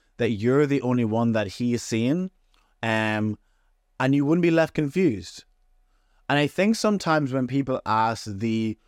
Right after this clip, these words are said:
the "What are we?" question when they've been dating someone for an extended period of time,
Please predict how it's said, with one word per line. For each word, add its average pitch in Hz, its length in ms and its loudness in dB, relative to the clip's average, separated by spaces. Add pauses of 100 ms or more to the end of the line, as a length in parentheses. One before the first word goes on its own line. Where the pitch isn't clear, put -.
(160)
the 117 120 -2
"What 110 320 2 (100)
are 107 260 2
we?" 110 420 0
question 139 800 -2 (300)
when 117 360 0
they've 117 260 0
been 113 400 0
dating 110 320 2
someone 123 420 0
for 113 320 0
an 110 140 -2
extended 110 420 -2
period 110 180 -2
of 101 60 -6
time, 120 380 -2